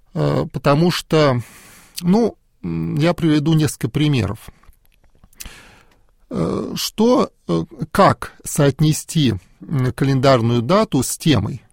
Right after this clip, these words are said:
Ну вот, м, сейчас речь идет о календаре, посвященном святым апостолам. Каким образом это можно сделать? Во-первых,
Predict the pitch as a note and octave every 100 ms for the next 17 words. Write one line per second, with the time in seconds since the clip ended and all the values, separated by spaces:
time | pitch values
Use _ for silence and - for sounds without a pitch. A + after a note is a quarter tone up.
0 | _ _ - G3 A#3 - - - G3 -
1 | - - D3+ _ _ - - B2 - G3+
2 | - B2+ D3+ - A2+ D3 D#3+ - C#3+ C#3
3 | C#3 - - - - - - - - A#2+
4 | A2 C3 D3+ C#3 - A#2 - C3+ B2 A2
5 | B2+ - A#2+ B2 - B2+ - - - -
6 | _ _ _ - - - D#3 G#3+ G3+ F#3+
7 | C#3+ C#3+ C3+ C3 B2+ B2+ A2 - - -
8 | - _ _ _ - _ _ _ _ _
9 | _ C3+ F#3 - C#3+ G#2+ A2+ -